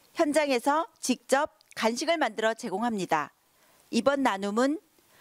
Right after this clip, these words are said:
의정부 장암 임대아파트 단지에서 진행되었으며,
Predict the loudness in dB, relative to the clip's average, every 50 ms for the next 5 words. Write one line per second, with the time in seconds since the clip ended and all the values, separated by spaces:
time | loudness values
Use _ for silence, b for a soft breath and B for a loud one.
0 | b b b 0 2 2 0 2 0 -2 -2 0 -2 0 0 0 -2 -2 -4 -8
1 | -10 -4 -2 -2 0 2 2 2 2 0 -2 0 0 0 0 0 0 2 0 0
2 | 0 0 -2 -2 -2 -4 -2 -2 -2 0 2 2 0 0 0 -6 -6 -2 0 2
3 | 2 0 -2